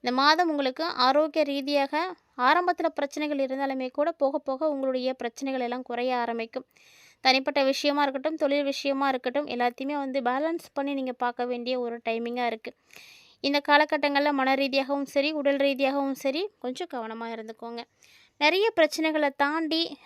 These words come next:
நிறைய முன்னேற்றங்கள் உங்களுக்காக கிடைக்க போகுது. So, கொஞ்சம் வந்து மட்டும் பொறுமையா இருந்தீங்க அப்படின்னா, எல்லாமே வந்து சரி பண்ணலாம். ரிஷபராசிக்காரர்களுக்கு சுக்கிரனுடைய ஆதிக்கம் இருக்கு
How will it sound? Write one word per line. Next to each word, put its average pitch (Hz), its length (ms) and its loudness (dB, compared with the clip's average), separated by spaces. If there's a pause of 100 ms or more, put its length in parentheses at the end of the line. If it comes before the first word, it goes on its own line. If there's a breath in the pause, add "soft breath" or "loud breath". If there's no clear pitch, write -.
(120 loud breath)
நிறைய 311 320 0
முன்னேற்றங்கள் 294 600 -2
உங்களுக்காக 247 480 -4
கிடைக்க 240 340 -6
போகுது. 247 500 -2 (540 soft breath)
So, - 160 -4 (120)
கொஞ்சம் 302 400 0
வந்து 269 220 0
மட்டும் 262 340 -2
பொறுமையா 240 380 2
இருந்தீங்க 240 320 -2
அப்படின்னா, 233 360 -2
எல்லாமே 226 380 -2
வந்து 233 200 -4
சரி 233 240 -8
பண்ணலாம். 226 480 0 (580 soft breath)
ரிஷபராசிக்காரர்களுக்கு 285 1040 4
சுக்கிரனுடைய 277 720 0
ஆதிக்கம் 262 580 0
இருக்கு 254 300 -2